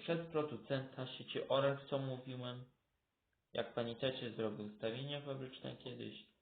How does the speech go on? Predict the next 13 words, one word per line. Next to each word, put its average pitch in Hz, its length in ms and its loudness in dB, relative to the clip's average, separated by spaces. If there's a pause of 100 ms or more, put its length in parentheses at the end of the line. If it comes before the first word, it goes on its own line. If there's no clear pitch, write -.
(220)
To - 80 -8
jest 131 140 -4
to - 80 -6
samo. 127 340 -12 (1300)
Po 139 160 4
wyjęciu 160 540 2
baterii 143 840 2 (360)
trzeba 151 340 6
ponownie 139 680 2
ustawić 127 680 0
godzinę 123 500 4
i 165 360 0
datę. 104 580 6